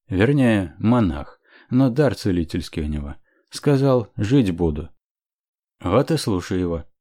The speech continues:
Чего тебе надобно?» «Всё есть. Если одеял принесу, не помешает? А то руки у тебя холодные». «Беспокоить не хочу».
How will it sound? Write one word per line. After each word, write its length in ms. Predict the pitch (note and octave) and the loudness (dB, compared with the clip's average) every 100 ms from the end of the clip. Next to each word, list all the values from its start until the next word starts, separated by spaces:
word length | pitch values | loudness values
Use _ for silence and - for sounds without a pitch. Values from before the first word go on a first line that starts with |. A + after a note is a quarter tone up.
| _ - | _ -2
Чего 240 | C3+ D#3 | 2 4
тебе 240 | B2+ G2+ F2+ | 2 0 0
надобно?» 480 | G#2 E2 D#2+ E2 - _ _ _ _ _ - | 2 0 -4 -10 -14 _ _ _ _ _ -16
«Всё 320 | - C#3+ C3 | -4 2 2
есть. 600 | F2+ E2+ D#2+ - - - _ _ _ _ _ | 2 -2 -4 -8 -16 -20 _ _ _ _ _
Если 380 | - G#2 C3+ D3+ | 2 4 4 4
одеял 420 | D3 C3+ D#3 C#3 | 4 4 4 4
принесу, 420 | G2+ A2 A#2 A#2 G#2 | 2 0 0 0 0
не 120 | E2+ | 0
помешает? 600 | F#2+ G2 G#2 C#3 A2+ - _ _ | 0 -2 0 -2 -2 -6 _ _
А 140 | - F#2 | -6 0
то 160 | B2 | 2
руки 240 | B2 A2 F2 | 2 2 -2
у 40 | |
тебя 260 | - F2 E2 | -4 -4 -2
холодные». 580 | A2 G#2+ E2+ E2 F2 _ _ _ _ _ _ - | 0 2 0 -6 -20 _ _ _ _ _ _ -4
«Беспокоить 880 | A2+ A#2+ - B2+ A#2+ C#3 F#2+ - | 0 0 0 0 2 2 2 2
не 100 | D#2+ | -4
хочу». 480 | D#2+ G#2 G2 F2 D2+ | -2 -2 -2 -6 -8